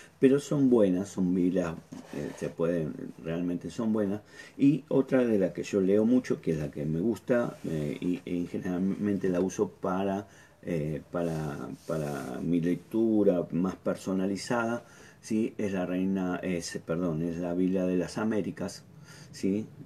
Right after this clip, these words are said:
La, la, la Biblia de las Américas y la Nueva Biblia de las Américas, que es la versión actualizada, eh, porque es-, está más,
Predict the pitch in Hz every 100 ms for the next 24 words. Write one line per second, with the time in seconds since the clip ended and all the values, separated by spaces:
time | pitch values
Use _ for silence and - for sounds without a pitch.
0 | - - 73 69 71 67 - 73 62 -
1 | 82 78 80 82 85 82 82 107 101 98
2 | 90 95 107 107 92 80 87 95 92 87
3 | 90 90 90 87 85 95 95 92 80 78
4 | 85 82 85 - 95 95 - 101 101 -
5 | 92 - - - - - - 104 95 95
6 | - - - - - 135 - 143 139 -
7 | - - - 127 101 - - 113 - 127
8 | 120 127 131 -